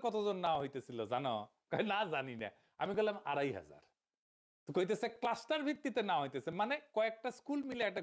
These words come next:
গুচ্ছ ক্লাস্টার হইবি, সেই গুচ্ছের দায়িত্ব হইতেছে একটা টিচারের।" বুঝছাও? তো পঁয়ষট্টি হাজার স্কুলে আড়াই হাজার টিচার দিলে, এটা দিয়ে যদি কভার করতে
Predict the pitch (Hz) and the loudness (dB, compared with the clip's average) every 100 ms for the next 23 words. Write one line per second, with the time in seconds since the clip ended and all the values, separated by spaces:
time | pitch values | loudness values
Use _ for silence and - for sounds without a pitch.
0 | 160 202 - - - 185 - 147 98 78 | -4 -6 -2 -4 0 -2 0 -2 -2 -8
1 | - _ _ _ - 247 175 254 - 302 | -16 _ _ _ 0 0 2 -2 0 -2
2 | 214 220 208 202 190 170 208 156 151 131 | 0 -2 0 0 2 0 -2 -2 -2 -4
3 | 117 - - - _ - 139 - 185 90 | -8 -10 -14 -20 _ -8 -6 0 0 0
4 | - - _ 185 - 180 - 226 269 220 | -4 -18 _ -2 2 0 0 -4 0 2
5 | 233 233 226 226 214 139 - _ 156 185 | 2 0 -2 -4 0 0 -4 _ 0 2
6 | 233 233 233 - 190 247 196 208 165 120 | 2 2 -2 -4 -2 -2 0 0 0 -2
7 | _ _ 170 202 196 214 208 226 147 160 | _ _ 0 2 2 0 0 -2 0 -2
8 | 185 180 | -2 -2